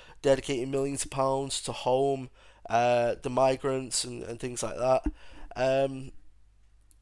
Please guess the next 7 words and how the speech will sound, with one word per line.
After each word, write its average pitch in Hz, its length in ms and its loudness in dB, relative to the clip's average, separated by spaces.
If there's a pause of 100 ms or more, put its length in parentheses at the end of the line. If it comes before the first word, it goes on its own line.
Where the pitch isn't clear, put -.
(360)
and 170 200 0
little 196 160 0
fifteen-year-old 156 800 -2
me 143 140 -4
at 139 80 -8
the 127 60 -12
time, 117 540 -4